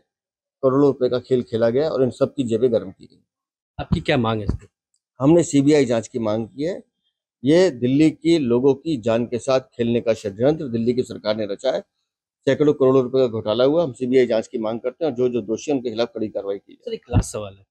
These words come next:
Speaker 2: राजेंद्र नगर की बात करते हैं, सत्ताईस को पानी, बारिश का water logging हुआ है, फिर कल बारिश हुई,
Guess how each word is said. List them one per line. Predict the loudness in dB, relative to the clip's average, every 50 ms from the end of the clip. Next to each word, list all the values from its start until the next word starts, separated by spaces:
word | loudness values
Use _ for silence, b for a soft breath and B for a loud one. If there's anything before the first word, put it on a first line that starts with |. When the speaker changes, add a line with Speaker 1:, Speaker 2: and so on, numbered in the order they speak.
| _ _ _ _ _ -4 -4
Speaker 2:
राजेंद्र | 0 0 0 2 2 2
नगर | 2 2 2 2
की | 0 -2
बात | 0 0 -2 -2 -2 -6
करते | -8 -8 -2 -2 -2
हैं, | -2 -2 -8 _
सत्ताईस | _ -14 -12 _ 0 0 0 0
को | -2 -6
पानी, | -4 -2 0 2 2 2 2 0 _ _ _ -4
बारिश | 0 2 2 2 0 0
का | -2 -2
water | -2 0 2 2
logging | 2 2 2 0 0
हुआ | 0 -2
है, | -4 _ _ _ -2
फिर | 0 0
कल | 2 2 2 2
बारिश | 2 2 2 2 2 0 -2 -6
हुई, | -8